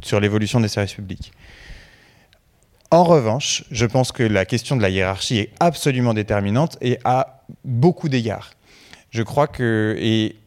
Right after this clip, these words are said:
euh, spoiler tout de suite, euh, le mois dernier, le collectif a lancé une grande enquête,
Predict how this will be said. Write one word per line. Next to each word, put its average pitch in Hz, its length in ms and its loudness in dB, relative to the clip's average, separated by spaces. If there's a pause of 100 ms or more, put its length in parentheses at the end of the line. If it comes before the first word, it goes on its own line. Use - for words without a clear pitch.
(380)
euh, 101 200 -2
spoiler 101 420 -4 (100)
tout - 100 -20
de - 60 -18
suite, 165 420 -4
euh, 98 640 -2 (1000)
le 127 600 2
mois 123 220 4
dernier, 110 440 -2 (180)
le 110 180 0
collectif 139 640 -4
a 107 60 0
lancé 113 320 -2
une 131 100 0
grande 139 260 2
enquête, - 500 -4